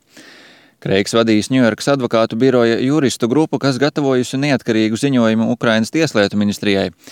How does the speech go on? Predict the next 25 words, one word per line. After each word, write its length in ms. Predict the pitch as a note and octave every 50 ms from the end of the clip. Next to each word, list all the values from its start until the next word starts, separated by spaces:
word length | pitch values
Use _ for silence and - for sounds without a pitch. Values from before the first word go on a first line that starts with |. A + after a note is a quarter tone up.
| - - - - - - _ -
Ziņojumā 540 | G#2 A2 G#2+ A2 G#2 G2+ G2+ G2+ G2+ G#2 G#2 G#2
bijis 280 | G2 G#2+ G#2+ G#2 - -
jāsniedz 400 | A#2+ A2+ G#2+ - - A2 G#2+ G2 A2+
objektīvs 480 | A#2 A2+ G2+ G2 - - G#2+ G#2+ - - A2+
vērtējums 480 | A2+ A#2+ - B2 A2 G#2+ G#2+ G2+ -
lietai, 320 | C3+ D3 D#3 D3+ D3 C3+ B2 A2 F#2 F#2+
ko 140 | - C#3+ D#3
Janukoviča 640 | E3 E3 E3 E3 D#3 - C3 C3 C#3 - A2 - C3
valdība 460 | A#2 A#2 A#2+ C3 C#3+ D3+ C#3+ B2 A#2+ A2
bija 300 | A#2 B2 B2 A2+ A2+ A#2+
ierosinājusi 720 | B2 A#2 A2 G#2+ - - G#2+ G#2 G2+ G#2 G#2 G2+ - A2+ -
pret 220 | - A2 A2 G#2
bijušo 320 | A2 A2+ A2+ G#2 - A2 G#2 G2+ B2 C#3+
Ukrainas 400 | - - A2 G2+ F#2+ G2 - -
premjerministri 840 | - A2 A2 A2 G#2+ G#2 G2+ G2+ G2+ G#2 G2+ G2+ - - A2+ G#2+ G2
Jūliju 400 | A2+ A2 G#2+ A2 A2 G#2+ G2+ G2+
Timošenko, 640 | - A2 A2 B2 - - D#3+ E3 E3 - G#2+ F#2 F2+ _ - - - - - - -
kas 220 | - G#2 G2 - -
divtūkstoš 720 | - - A2 A2+ G2 G2 G#2+ A2 A2 - - A2 G#2 - A#2
vienpadsmitajā 540 | B2 C3 C3+ A#2+ - - A#2+ A2 A2+ A2 G#2+ G2+
gadā 220 | A2 G#2+ G#2+ G#2 G2+
tika 240 | - G#2+ - A2 A2+
notiesāta 640 | A2 G#2 - G2+ F#2+ F#2 - - F#2+ F#2 - -
par 160 | - G#2+ G2+ -
korupciju. 640 | - D3+ C3+ G#2 F2+ - - - F#2 F#2 F#2 -